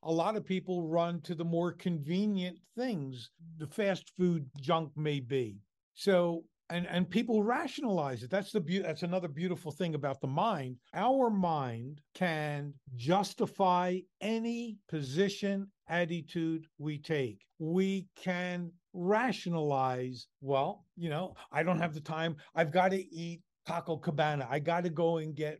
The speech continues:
McDonald's." And no, you really don't. But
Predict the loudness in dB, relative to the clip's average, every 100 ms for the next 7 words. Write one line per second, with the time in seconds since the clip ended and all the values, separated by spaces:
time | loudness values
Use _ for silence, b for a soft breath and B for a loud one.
0 | -4 -4 -2 -2 -2 -2 -6 -12 -18 B
1 | B B -8 -4 -2 -2 -4 0 2 4
2 | 2 0 0 2 2 2 2 0 -2 -4
3 | 0 2 2 -2 -12 -4 0 2 0